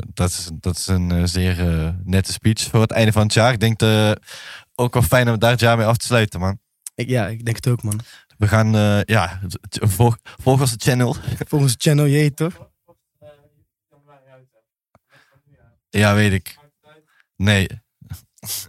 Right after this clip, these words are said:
Speaker 2: Oh, je kan toch, ehm, nou ja, ik hoop dat jullie allemaal een leuk oud en nieuw hebben gehad.
Speaker 1: Nee, nee, nee, we blijven gewoon in het moment.
Speaker 2: Oh, stop, we zijn nu hier. Oké,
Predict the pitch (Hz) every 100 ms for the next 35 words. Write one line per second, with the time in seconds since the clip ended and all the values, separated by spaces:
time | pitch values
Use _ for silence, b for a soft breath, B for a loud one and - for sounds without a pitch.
0 | _ _ - 151 170 160 156 143 143 156
1 | 151 143 143 _ _ - 156 127 - _
2 | _ _ _ _ _ _ _ - 160 156
3 | 151 139 143 135 143 131 139 139 123 139
4 | - - _ _ _ B B B B 117
5 | 123 139 139 131 123 120 113 135 151 143
6 | 147 135 127 104 - 175 139 180 143 139
7 | 160 165 160 131